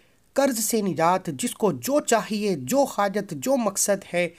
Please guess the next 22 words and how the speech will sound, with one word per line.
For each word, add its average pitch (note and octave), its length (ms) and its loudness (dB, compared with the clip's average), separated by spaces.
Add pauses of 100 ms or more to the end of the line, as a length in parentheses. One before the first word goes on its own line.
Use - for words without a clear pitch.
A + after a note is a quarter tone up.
(300)
पूरा C#4+ 240 4
हो F3+ 200 -4
जाएगा। F#3 420 0
कई F#3 240 -2
सालों A3+ 380 -2
की - 160 -4
रुकी G3+ 240 -6
हुई F3+ 200 -6
दुआएं, F3 320 -4
कई F3 220 -6
सालों G3+ 360 -2
की G3 140 -4
रुकी F3+ 240 -4
हुई D#3 160 -8
हाजात D3 440 0 (400)
आज F3+ 360 2 (100)
एक C#4+ 240 0
मिनट A3+ 220 0
के G#3 120 0
वजीफ़े F#3 420 -2
से E3 160 -2
आपके F3+ 520 -2